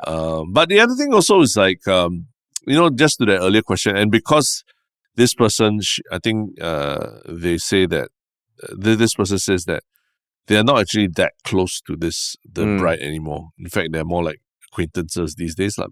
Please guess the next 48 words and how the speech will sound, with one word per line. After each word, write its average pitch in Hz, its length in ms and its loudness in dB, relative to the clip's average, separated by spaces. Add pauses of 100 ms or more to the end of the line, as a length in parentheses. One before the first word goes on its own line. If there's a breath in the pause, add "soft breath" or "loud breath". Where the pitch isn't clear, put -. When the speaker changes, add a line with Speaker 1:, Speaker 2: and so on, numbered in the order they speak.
(180)
Speaker 1:
They 87 100 -6
were 85 80 -4
used 95 240 -4
to - 60 -18
be 85 80 -8
close 82 280 -6
back 90 100 -8
in 82 80 -18
school. - 320 -10 (760 soft breath)
And, 90 280 -2
uh, 90 140 4
you 95 140 4
know, 135 120 6
just 127 300 2
when 104 180 0
I 98 40 4
was 95 120 0
saying 110 160 2
about, 80 320 0 (240)
like, 92 160 -2
oh, 107 160 0
people, 101 460 0
you 92 100 0
wanna 104 140 2
be 87 160 0
part 85 200 -2
of 80 40 -4
the 82 60 -8 (120)
big 85 100 -12
day 80 120 -4
or 78 80 -4
that, 82 180 -8
I 104 60 -4
think 170 240 0
the 101 100 4
big 90 320 -2
secret, - 540 -6
if 78 100 -12
anything, 80 540 -8
that - 200 -8
I 85 80 -6
learned 85 300 -4
from 80 180 -8
my 80 120 -4
own 80 200 -6
wedding 80 320 -6
is 76 140 -10
that, 73 180 -6